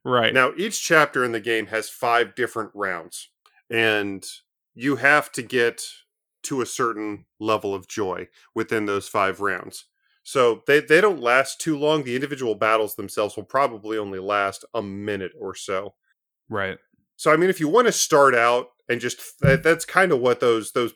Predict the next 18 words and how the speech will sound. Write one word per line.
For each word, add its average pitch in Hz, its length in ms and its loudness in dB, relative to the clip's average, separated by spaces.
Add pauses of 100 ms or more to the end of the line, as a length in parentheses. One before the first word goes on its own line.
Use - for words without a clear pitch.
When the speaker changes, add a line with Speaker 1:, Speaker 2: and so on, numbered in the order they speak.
(120)
Speaker 2:
super 127 300 -10
powerful 113 400 0
enemies 110 320 -4
there 110 220 2
are 98 60 -4
for 110 420 -2
when 110 100 -8
you 107 60 -10
get 110 160 -6
later 107 300 0
on 110 100 0
into 104 140 -12
the 107 80 -10
game. 110 240 -4
If 107 120 -10
you 160 80 -2
just 143 180 -6
wanna 120 180 -2